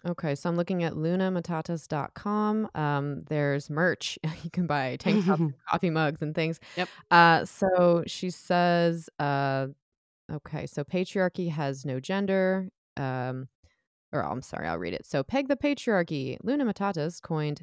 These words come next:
Speaker 1: "peg the patriarchy" in twenty fifteen to get provocative about subverting the system of patriarchy. "Patriarchy has no gender. Working to dismantle it benefits us all." Um, so just my one thought I, that hasn't already been said,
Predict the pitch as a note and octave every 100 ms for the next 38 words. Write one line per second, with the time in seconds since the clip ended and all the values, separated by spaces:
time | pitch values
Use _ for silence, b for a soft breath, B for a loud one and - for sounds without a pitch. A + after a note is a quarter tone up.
0 | - E3+ E3 C3 F#3 G#3+ B2+ B2 D3+ F3+
1 | - C#3 E3 D#3 D3 D3 - A#3+ A3+ G#3
2 | - D#3+ - - D#3+ G3 A3+ D3+ C#3+ D#3
3 | D#3 D3 C#3 - C#3+ C#3+ F3 G3 F#3 -
4 | D3 - E3 D#3+ D#3+ - C3 - - -
5 | - - B B B - D4 E4+ F#3+ D3+
6 | C3+ C3+ C3 C3+ B2+ B2+ A#3+ F#3+ D#3 F3+
7 | b b - E3 F3+ A#3 A3+ G3+ E3+ D#3+
8 | F#3+ A#3 - C3 - D3 B2 C3 C#3+ -
9 | - C3+ C3 - - F#3+ C#3 D3 b b
10 | b b - E3 D#3 D3+ D3+ - - -
11 | G#3 B3+ - - F#3 F3+ E3 E3+ F3 F3
12 | G3+ - E3 D#3+ - C3 - C#3+ - -
13 | D3+ C#3+ D3 C#3+ C#3+ C#3+ C#3+ C#3+ - C#3+
14 | C3+ C3